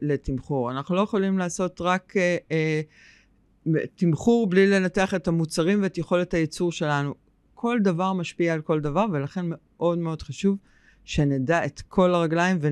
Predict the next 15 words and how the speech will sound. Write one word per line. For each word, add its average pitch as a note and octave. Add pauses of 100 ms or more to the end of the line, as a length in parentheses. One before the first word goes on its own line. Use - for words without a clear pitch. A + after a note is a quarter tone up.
(300)
ונבין D3
איך G3
אנחנו F#3
כמנהלים D3
יכולים F3 (400)
כל G#3
הזמן F#3+
להסתכל F3 (480)
מלמעלה E3 (160)
על D3+
הכל G#3+
ולהניע D3
את D3
הכל C3+
קדימה. A2